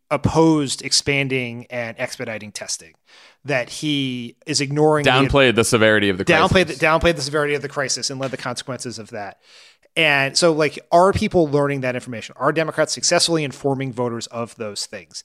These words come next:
Speaker 1: And that will make it easier to make the case in the fall.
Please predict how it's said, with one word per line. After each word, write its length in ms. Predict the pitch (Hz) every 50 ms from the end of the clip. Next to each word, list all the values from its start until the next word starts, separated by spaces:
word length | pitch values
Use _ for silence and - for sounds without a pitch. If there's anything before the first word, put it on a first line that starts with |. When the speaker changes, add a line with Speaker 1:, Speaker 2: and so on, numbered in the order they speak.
| _ - - - - - _ _ _ _
Speaker 1:
And 260 | - 151 143 139 135
that 440 | 123 135 160 170 202 214 208 - -
will 140 | 165 147 139
make 200 | 139 139 135 139
it 140 | 135 113 - _ -
easier 680 | 190 196 214 220 - 139 131 113 98 87 85 85 - _ _ _ -
to 160 | - 151 147
make 220 | 135 139 139 123 -
the 100 | 127 120
case 380 | - - - 135 127 - -
in 80 | 117 107
the 100 | 98 92
fall. 640 | - - - - - 95 92 80 - _ _ _